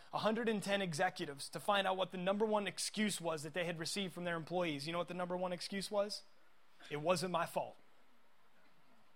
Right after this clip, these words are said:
It wasn't my fault." Who is it? It's someone else. It's not me,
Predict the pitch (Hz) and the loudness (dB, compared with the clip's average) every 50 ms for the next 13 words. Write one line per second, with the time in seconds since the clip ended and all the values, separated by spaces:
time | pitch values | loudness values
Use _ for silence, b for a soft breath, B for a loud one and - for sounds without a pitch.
0 | - - - 147 151 175 208 208 190 226 214 202 202 208 - - 214 165 135 - | -14 -10 -6 0 6 6 8 8 8 8 6 6 6 6 6 6 6 6 4 2
1 | - - - - - - - - - - - - - - - - - - - - | -4 -12 -20 -20 -20 -20 -20 -20 -20 -20 -20 -20 -20 -20 -20 -20 -20 -20 -20 -18
2 | - - - - - - - - - - - - - - - - - - - - | -18 -18 -18 -18 -18 -18 -18 -18 -18 -18 -18 -18 -18 -18 -18 -18 -18 -20 -16 0
3 | - - 240 262 285 285 254 240 190 156 - - - - - - - - - - | 6 10 12 12 12 12 12 10 8 6 2 -2 -6 -12 -16 -18 -18 -6 -2 4
4 | - - 254 285 311 285 262 202 139 - - 151 - 214 247 285 294 269 254 220 | 6 8 10 12 12 12 12 10 8 6 0 0 4 6 6 6 8 8 8 8
5 | 175 113 | 6 4